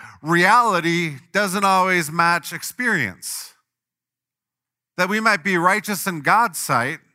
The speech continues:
but our sin still does a lot of damage to other people and to ourselves. So when Paul says,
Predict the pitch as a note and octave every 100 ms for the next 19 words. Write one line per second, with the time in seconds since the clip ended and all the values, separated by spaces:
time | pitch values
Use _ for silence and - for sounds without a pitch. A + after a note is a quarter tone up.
0 | _ _ - F3 G#3 F3+ - A3 D#3+ -
1 | G3 G3 G3 D#3 E3+ F3 E3 C3 F3 F#3
2 | A#2+ - D3 C#3 D3 C#3 E3 E3+ G#2+ F#2
3 | _ _ _ _ _ _ - C3 C#3 B2+
4 | G#2 - A#2+ D#2+ F#2+ - - - _ _
5 | _ _ _ _ _ _ _ _ _ _
6 | _ _ _ _ _ _ _ _ _ _
7 | _ _ _ _ _ _ _ - - D3
8 | C3+ - F3+ F3+ - C3 B2 A2+ - -